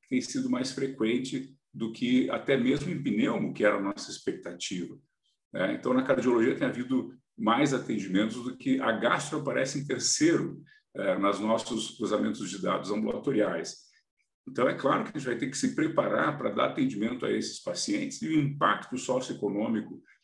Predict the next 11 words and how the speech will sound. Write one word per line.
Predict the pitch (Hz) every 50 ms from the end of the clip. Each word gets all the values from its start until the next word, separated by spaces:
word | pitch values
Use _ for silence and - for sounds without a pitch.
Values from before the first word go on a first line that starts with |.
| _ _ _ -
do | - 92
setor | - - 95 - - - 127 139 139
saúde | - - - - - 113 131 - -
vai | - - -
ser | - - 147 -
tremendo. | - 127 107 107 107 107 101 90 - - - - _ _ _ _ _ _ -
Não, | 107 127 151 170 190 196 190 135 131 - -
eh, | 139 139 135 135
há | 135 135 135 151 165 175 156
outra | 156 143 139 147 147 147 135 117
razão | 107 107 95 92 92 98 104 123 127 143 - -